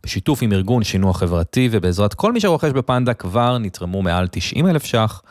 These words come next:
עבור הקמת גנים לילדי הקיבוצים מהעוטף שפונו מבתיהם, מניר עוז, נירים סופה, עין השלושה ורעים.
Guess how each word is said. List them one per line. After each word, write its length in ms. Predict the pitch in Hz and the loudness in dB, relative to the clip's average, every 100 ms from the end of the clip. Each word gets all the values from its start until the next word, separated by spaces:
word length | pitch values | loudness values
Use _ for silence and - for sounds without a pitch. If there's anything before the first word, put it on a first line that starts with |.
| - - - | -20 -20 -10
עבור 120 | 90 | -6
הקמת 320 | 87 82 95 92 | -4 0 0 2
גנים 240 | 90 95 | 2 4
לילדי 280 | 90 85 92 | 4 4 2
הקיבוצים 480 | 90 82 78 98 92 | 0 0 0 0 0
מהעוטף 340 | 80 - 95 | 0 0 0
שפונו 420 | - - 87 90 | 0 0 2 2
מבתיהם, 500 | 87 85 82 98 95 90 | 2 2 2 2 2 0
מניר 260 | 87 92 | 0 2
עוז, 320 | 85 101 95 87 | 2 2 2 0
נירים 240 | 87 92 | -2 -2
סופה, 380 | - 82 104 92 | -2 -2 0 0
עין 140 | 90 | -2
השלושה 340 | 87 - - 82 | -4 -4 -2 -2
ורעים. 520 | 85 78 - 147 143 | 0 -2 0 0 0